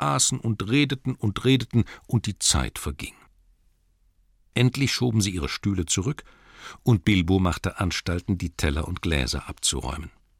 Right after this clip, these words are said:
„Ich denke, Sie bleiben doch alle zum Abendessen?“, fragte er allerhöflichst, so daß sich niemand gedrängt fühlte. „Selbstverständlich“, sagte Thorin, „und noch länger.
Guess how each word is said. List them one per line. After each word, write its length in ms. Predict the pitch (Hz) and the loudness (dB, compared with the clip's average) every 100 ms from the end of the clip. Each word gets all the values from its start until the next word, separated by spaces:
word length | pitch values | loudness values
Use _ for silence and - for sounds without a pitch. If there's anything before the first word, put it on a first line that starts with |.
| _ - - _ _ _ | _ -20 -20 _ _ _
„Ich 180 | - - | -4 0
denke, 400 | 127 123 131 117 - - _ _ - | 4 4 2 -2 -4 -18 _ _ 0
Sie 220 | - 131 | 4 4
bleiben 400 | - 113 131 113 | 4 4 4 2
doch 220 | 98 - | 2 0
alle 240 | 120 104 - | 0 2 2
zum 240 | - 76 | 0 0
Abendessen?“, 640 | 165 - 76 104 - 82 67 - _ _ | -2 -2 -2 0 2 2 -2 -10 _ _
fragte 420 | - 73 73 - | -6 -2 -2 -4
er 240 | 85 80 - | -2 -4 0
allerhöflichst, 1040 | 82 69 - 85 - 80 73 - - - - | 0 0 0 -2 0 -4 -2 -2 -4 -14 -6
so 160 | 85 | -6
daß 200 | 78 76 | -2 -2
sich 340 | - - - - | -2 -6 -8 -2
niemand 400 | 104 98 60 - | 0 2 -2 -6
gedrängt 560 | - 92 87 60 - | -6 -2 -2 -4 -10
fühlte. 500 | - - - - - - _ _ _ _ _ _ _ _ _ | -12 -12 -14 -14 -16 -18 _ _ _ _ _ _ _ _ _
„Selbstverständlich“, 1300 | - - 127 - - - - - - 196 208 - 69 - _ | -4 2 2 2 0 -2 -4 0 4 6 4 0 -4 -6 _
sagte 400 | - 71 - - | -2 -2 -4 -4
Thorin, 460 | 85 71 64 64 - - - | -2 -2 -2 -6 -10 -20 2
„und 320 | 190 135 - | 4 4 4
noch 260 | 92 - - | 4 2 2
länger. 400 | 95 165 175 | 4 4 4